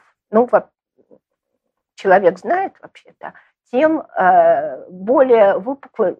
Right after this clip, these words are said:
для него мир, су-, выпуклым для него мир существует.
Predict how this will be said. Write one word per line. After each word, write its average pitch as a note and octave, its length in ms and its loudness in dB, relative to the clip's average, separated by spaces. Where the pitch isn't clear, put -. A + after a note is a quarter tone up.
для F#3 160 -6
него G3+ 480 -2
мир, F#3+ 400 -4
су-, - 180 -20
выпуклым F#3 640 -2
для F#3+ 120 2
него G#3 380 2
мир G#3+ 180 0
существует. - 840 -20